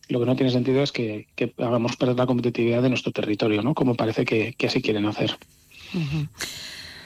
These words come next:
Speaker 2: Bueno, pues, eh, desde luego incertidumbres sobre el sector del transporte. No sé si tenéis alguna más todavía o, o algún reto, ¿no?, importante para este año que, que ha comenzado hace poco, Ignacio.
Speaker 1: Bueno,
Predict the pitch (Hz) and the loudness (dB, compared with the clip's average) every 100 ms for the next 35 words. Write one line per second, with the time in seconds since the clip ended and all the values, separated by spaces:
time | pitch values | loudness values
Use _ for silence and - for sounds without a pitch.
0 | - - 202 196 165 180 170 165 147 175 | -14 0 2 4 0 0 2 2 2 2
1 | 160 165 156 160 160 160 175 175 185 196 | 2 4 2 2 2 2 4 4 2 2
2 | 190 170 180 180 190 196 196 196 - 180 | 0 0 2 2 2 2 2 0 0 0
3 | 175 170 165 160 185 185 170 170 170 - | 0 0 0 -2 0 0 0 0 0 0
4 | 180 202 190 185 196 190 196 185 180 180 | 0 2 2 2 2 2 2 2 2 0
5 | 185 190 185 185 202 190 185 202 - 185 | 2 2 2 2 2 4 4 2 2 0
6 | 175 185 202 208 226 202 196 208 185 185 | 2 2 2 2 2 0 0 2 2 2
7 | 196 214 208 202 220 175 170 180 220 196 | 2 2 2 2 2 0 2 2 4 4
8 | 185 175 175 185 208 175 165 160 156 - | 2 2 0 2 2 2 2 2 2 2
9 | 160 151 151 151 151 147 143 - - 180 | 2 2 2 2 2 0 0 -4 -2 0
10 | 165 165 160 156 156 170 151 151 151 147 | 2 2 4 2 2 0 -2 -2 -2 -2
11 | 151 139 - 127 - - _ _ _ - | 0 0 0 -2 -2 -14 _ _ _ -12
12 | - - - - - 147 143 | -6 -6 -8 -4 2 2 2